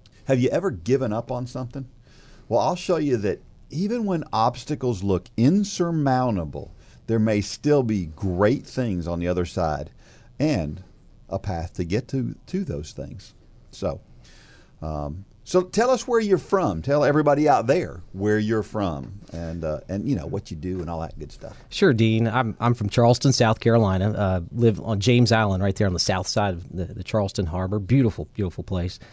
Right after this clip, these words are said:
Speaker 2: Uh, of course, I'm biased to that. I, I
Speaker 1: Yeah.
Speaker 2: love the, the water and the coast.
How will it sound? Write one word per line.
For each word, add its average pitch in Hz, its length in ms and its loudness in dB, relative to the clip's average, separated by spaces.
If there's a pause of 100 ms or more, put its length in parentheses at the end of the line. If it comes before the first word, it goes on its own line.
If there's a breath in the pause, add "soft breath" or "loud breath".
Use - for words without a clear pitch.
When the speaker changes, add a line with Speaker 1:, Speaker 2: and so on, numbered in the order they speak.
(400 loud breath)
Speaker 2:
Uh, 92 240 0
of 87 100 -6
course, 95 220 -2
I'm 90 120 -2
biased 87 340 -4
to 87 80 -6
that. 92 240 0
I, 98 60 0
I - 20 0
Speaker 1:
Yeah. 92 180 -2
Speaker 2:
love 95 240 -2
the, 87 140 -2 (260 loud breath)
the 113 140 6
water 123 400 8
and 107 100 6
the 101 40 2
coast. 131 560 2